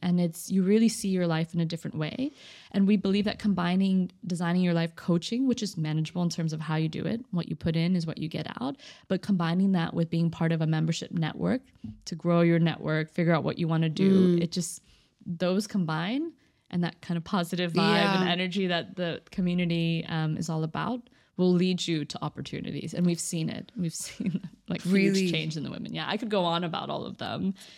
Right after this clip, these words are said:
Speaker 2: That's ama-
Speaker 1: Um, and that's what keeps me going as an entrepreneur. I'm doing something that's making an impact. And for me, it's, it's extremely rewarding. And it's just like in work, right?
Speaker 2: Mm.
Speaker 1: You know, we, we, we do it for the money, yes, but also we,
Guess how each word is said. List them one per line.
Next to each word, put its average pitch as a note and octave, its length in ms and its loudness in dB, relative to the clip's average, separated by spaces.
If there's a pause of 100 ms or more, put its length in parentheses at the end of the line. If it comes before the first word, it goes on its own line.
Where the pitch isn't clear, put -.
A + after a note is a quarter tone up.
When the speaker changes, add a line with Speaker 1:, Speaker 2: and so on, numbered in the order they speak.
(100)
Speaker 2:
That's G3 240 -6
ama- E3+ 180 2 (120)
Speaker 1:
Um, D#3+ 220 4
and A3 120 4
that's A3+ 160 0
what G#3+ 80 -8
keeps - 300 -8
me D#3 120 -4
going - 380 -8
as - 140 -10
an - 80 -10
entrepreneur. D3+ 420 -8
I'm D#3+ 140 -2
doing F3+ 220 2
something D#3+ 340 -4
that's - 200 -8
making D#3 320 -4
an D3+ 100 -4
impact. - 720 -8
And D#3+ 320 0 (440)
for G3 120 0
me, F3+ 280 4
it's, - 260 -8 (100)
it's - 280 -12
extremely D#3 640 -4
rewarding. - 580 -8
And B3+ 80 -2
it's B3+ 120 0
just - 160 -10
like F4+ 140 -2
in A3+ 140 6
work, D3+ 320 4
right? E3 340 0
Speaker 2:
Mm. G3 200 4
Speaker 1:
You F3+ 60 6
know, G#3 120 2
we, G#3 160 4
we, G3 460 -4 (500)
we G#3+ 80 6
do A#3 180 2
it B3+ 100 -2
for C4+ 140 -2
the C4 80 0
money, B3+ 380 4
yes, G#3 420 0
but - 140 -10
also A3 260 -2
we, A3 200 0